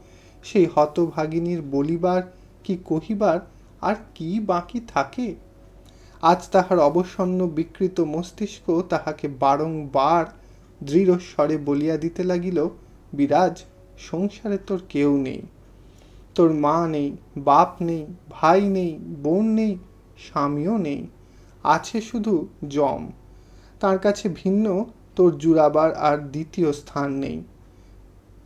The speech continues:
বাহিরে বৃষ্টির শব্দে, ঝিল্লির ডাকে, বাতাসের সননে কেবল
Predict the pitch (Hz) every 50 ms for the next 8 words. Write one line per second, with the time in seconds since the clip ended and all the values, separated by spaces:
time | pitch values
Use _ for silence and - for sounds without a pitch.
0 | - - 170 180 185 185 196 262 262 247 185 214 - - - - - 160 151 180
1 | 175 - - - - 180 175 - - - 165 151 151 151 147 - 170 185 190 175
2 | - - 160 147 151 147 147 143 143 - 147 143 139 139 - 180 175 170 143 143
3 | 135 131 - 151 147 147 - - 151 147 - - - 143 143 143 160 180 190 185
4 | 170 202 - - - - - 170 165 165 175 175 170